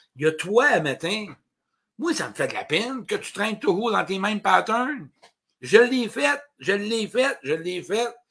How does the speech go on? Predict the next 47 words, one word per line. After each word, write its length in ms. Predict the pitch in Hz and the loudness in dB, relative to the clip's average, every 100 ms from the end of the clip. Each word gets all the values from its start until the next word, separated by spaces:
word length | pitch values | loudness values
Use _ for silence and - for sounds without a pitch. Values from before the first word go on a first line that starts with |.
| _ | _
je 80 | - | -14
le 80 | 120 | -10
sais. 500 | 117 - 294 294 - _ _ - | -6 -2 -2 -2 -8 _ _ -20
Je 80 | |
suis 60 | - | 0
pas 180 | 254 247 | 4 4
un 20 | |
gars 140 | 165 | 4
parfait, 360 | 147 123 - 214 | -2 -4 -4 -6
je 80 | - | -4
travaille 300 | 160 185 196 | 2 4 2
encore 260 | 147 185 | 0 -2
dans 100 | 160 | -2
mes 120 | 139 113 | -4 -6
blessures. 560 | 110 101 185 240 294 - _ - _ | -10 -8 -4 -4 -6 -14 _ -20 _
Mais 60 | 98 | -14
il 20 | |
y 20 | |
a 40 | 120 | -6
une 60 | |
chose, 340 | - 202 208 - _ _ _ _ _ | 0 0 0 -6 _ _ _ _ _
en 180 | 104 113 | -12 -6
relation, 480 | 120 143 127 190 220 | 0 2 0 -2 -4
je 140 | - | -6
suis 120 | - 139 | -8 -6
moi-même. 540 | 139 131 160 156 - _ _ _ _ _ | -4 0 0 -2 -8 _ _ _ _ _
Je 100 | - | -14
suis 280 | - 147 190 143 | -12 -10 -10 -8
moi-même. 640 | 143 165 165 175 156 98 _ _ _ _ _ _ _ _ _ _ _ _ _ _ _ _ _ | -2 0 2 2 0 -6 _ _ _ _ _ _ _ _ _ _ _ _ _ _ _ _ _
Je 140 | 131 117 | -10 -2
déclenche 480 | 190 - 233 226 | -2 0 2 2
bien 280 | 139 247 302 | 2 2 4
moins 180 | 269 247 | 4 2
de 60 | 208 | 6
monde 500 | 226 254 262 175 - | 6 6 2 -6 0
que 100 | 190 | 2
le 120 | 185 | 4
monde 260 | 214 233 | 2 2
me 100 | 202 | 2
déclenche, 540 | 196 170 185 202 131 - | 2 2 2 -2 -4 -12
moi, 140 | 98 | -20
je 60 | - | -16
peux 100 | 151 | -6
te 80 | 160 | -2
le 80 | 165 | -2
dire, 340 | 165 196 113 | 0 -2 -4
moi. 100 | 87 | -10